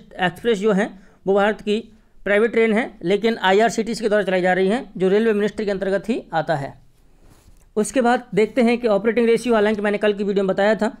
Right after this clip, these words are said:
लेकिन फिर भी एक बार और समझ लें। ऑपरेटिंग रेशियो का मतलब है कि रेलवे सौ रुपये कमाने के लिए कितने रुपये खर्च कर देती है, यानी जो प्रचालनात्मक जो अनुपात है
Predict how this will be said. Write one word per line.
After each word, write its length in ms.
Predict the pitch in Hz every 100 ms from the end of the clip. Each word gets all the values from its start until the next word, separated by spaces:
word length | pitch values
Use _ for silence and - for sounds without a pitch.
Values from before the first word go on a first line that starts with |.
| -
लेकिन 200 | 160 185
फिर 160 | 165 196
भी 300 | 208 202 190 -
एक 260 | 190 190 -
बार 160 | 160
और 180 | 156 180
समझ 260 | 208 202 180
लें। 120 | 240 - - _ _ _ _ -
ऑपरेटिंग 420 | 185 233 247 247
रेशियो 260 | 240 254
का 60 | 233
मतलब 320 | 226 240 247
है 140 | 247 247
कि 440 | 254 247 - - _ _ _ _ _
रेलवे 640 | 139 165 240 254 233 262 - - _ _ _ _ _ - _ _ _ -
सौ 140 | 240 247
रुपये 240 | 247 359
कमाने 320 | 247 240 247
के 120 | 233
लिए 160 | 233 254
कितने 360 | 254 269 269 262
रुपये 180 | 240
खर्च 220 | 247 247 247
कर 140 | 208
देती 260 | 175 175 165
है, 260 | 127 117 - _ _ _ _ _ - - - 156
यानी 300 | 185 202 196 -
जो 360 | 180 165 170 156 - - - -
प्रचालनात्मक 720 | 190 202 208 208 208 247 247
जो 380 | 214 226 220 -
अनुपात 400 | 190 190 226 233
है 360 | 202 226 -